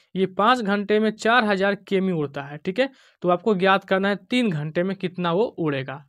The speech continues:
ठीक है। तो चलिए, हम आपको बताते हैं इसको कैसे हल करना है। पहले प्रश्न को स्पष्ट रूप से लिख लेना है। तो दोस्तों, प्रश्न के according आपको इस तरह से लिख लेना है, जैसा कि प्रश्न में बताया गया था, एक हवाई जहाज पाँच घंटे में चार हजार किमी उड़ता है,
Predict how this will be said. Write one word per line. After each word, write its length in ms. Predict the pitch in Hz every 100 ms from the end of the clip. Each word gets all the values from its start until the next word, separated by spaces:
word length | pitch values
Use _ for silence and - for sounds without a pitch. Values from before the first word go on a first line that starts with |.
| -
ठीक 160 | 190
है। 100 | 262 170
तो 100 | 160
चलिए, 260 | 165 196
हम 120 | 202
आपको 220 | 180 165 170
बताते 320 | 165 160 165
हैं 40 |
इसको 160 | 160 160
कैसे 340 | 160 151 214 254 _ _ _
हल 140 | 165 156
करना 300 | 147 135 135
है। 100 | 135
पहले 200 | 151 175
प्रश्न 320 | 180 180 196
को 180 | 185 254 262 175
स्पष्ट 440 | - 170 180 -
रूप 120 | 165
से 200 | - 262
लिख 340 | 233 175 170 -
लेना 180 | 139 127
है। 240 | - _ _ _ _ _ _ _ _ _ _ _ _ _ _ _ _ -
तो 80 |
दोस्तों, 340 | 190 180 185 226
प्रश्न 360 | - 226 226 262
के 180 | 247 233
according 380 | 226 202 226 196
आपको 320 | 185 - 247 277 -
इस 160 | 226 220
तरह 160 | 202 196
से 200 | 262 262 -
लिख 200 | 190 185
लेना 220 | 175 175
है, 80 | 202
जैसा 200 | 196 208
कि 120 | 202
प्रश्न 320 | 208 185 185 214
में 120 | 226
बताया 260 | 196 175
गया 160 | 170 180
था, 180 | 180 233 - - _ -
एक 260 | 196 254 196
हवाई 280 | 196 185 180
जहाज 320 | 175 196 233
पाँच 340 | - 196 247
घंटे 380 | 196 185 180 180
में 140 | 185 214
चार 300 | 220 185 214
हजार 240 | 202 190 185
किमी 300 | 185 185 214
उड़ता 320 | 165 139 -
है, 120 | 143